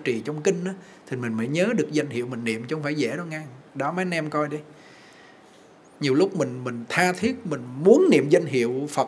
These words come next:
danh hiệu Quan Âm lắm nghe, vậy mà niệm không vô. Chập cái loạn loạn nó đi đâu à? Đúng không?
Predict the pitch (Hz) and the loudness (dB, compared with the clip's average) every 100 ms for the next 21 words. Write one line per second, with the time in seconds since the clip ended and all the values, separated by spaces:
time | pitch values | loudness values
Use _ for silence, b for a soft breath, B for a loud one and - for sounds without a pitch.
0 | 143 165 147 127 151 160 147 156 170 220 | 0 -2 -2 -2 -2 -4 -4 -4 0 2
1 | 381 349 190 180 127 170 135 123 147 190 | 2 2 0 -4 -8 -6 -6 -4 -4 0
2 | 185 190 196 139 - - B B B B | 0 0 -4 -8 -16 -20 B B B B
3 | B - 156 151 202 208 143 190 127 165 | B -2 0 2 6 8 8 6 2 2
4 | 226 208 185 190 165 107 - - - - | 0 2 4 4 4 2 -6 -20 -20 -20
5 | - - - - - - 196 160 | -20 -20 -20 -20 -14 0 0 0